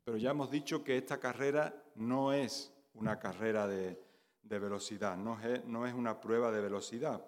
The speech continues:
¿vale? Y por tanto, en esta carrera sí necesitamos, ¿qué? Necesitamos tener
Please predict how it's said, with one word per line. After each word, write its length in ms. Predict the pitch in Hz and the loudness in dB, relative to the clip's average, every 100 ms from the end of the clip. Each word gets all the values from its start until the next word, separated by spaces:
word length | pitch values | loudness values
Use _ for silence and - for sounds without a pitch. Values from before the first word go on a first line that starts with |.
| - | -8
¿vale? 320 | 104 117 156 - - _ _ _ _ _ _ _ | -4 -2 -4 -10 -20 _ _ _ _ _ _ _
Y 80 | 113 | _
por 240 | 110 101 | -4 -2
tanto, 840 | 127 123 127 156 165 165 - - _ | 2 2 2 2 0 -2 -12 -20 _
en 140 | 117 110 | -6 -4
esta 260 | 110 123 | -4 -4
carrera 680 | 135 120 139 135 139 143 - - _ _ _ _ _ _ | -2 0 2 2 2 -2 -12 -20 _ _ _ _ _ _
sí 680 | - - 156 160 175 233 - | -2 0 2 0 -4 -8 -2
necesitamos, 1000 | 117 110 - 113 - 110 127 135 143 - | 0 0 0 0 0 2 2 2 -2 -2
¿qué? 260 | 110 87 - - _ _ _ _ _ _ _ _ - | -2 -2 -6 -20 _ _ _ _ _ _ _ _ -6
Necesitamos 880 | 107 107 113 101 107 113 117 127 - | -2 0 0 0 0 4 4 2 0
tener 460 | 117 117 131 - | 0 2 2 -2